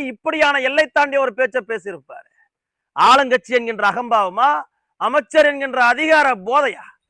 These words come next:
திமுகவுக்கு இருக்கக்கூடிய இந்த அதிகார போதையெல்லாம்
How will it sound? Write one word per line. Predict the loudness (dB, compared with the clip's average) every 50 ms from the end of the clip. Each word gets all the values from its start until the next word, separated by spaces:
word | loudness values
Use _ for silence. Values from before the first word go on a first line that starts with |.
| _ _ _ _ _ _ _ _ -10
திமுகவுக்கு | -8 -4 -4 -4 -2 2 4 4 4 4 2 0 -2
இருக்கக்கூடிய | -4 -2 -4 -4 -4 -4 -2 0 2 2 4 2 2 0 -4
இந்த | -10 -10 -6 -4 -2
அதிகார | 0 0 0 0 -2 -2 0 4 4 6 4 4 2
போதையெல்லாம் | 0 0 0 0 0 0 -2 0 2 4 6 6 6 4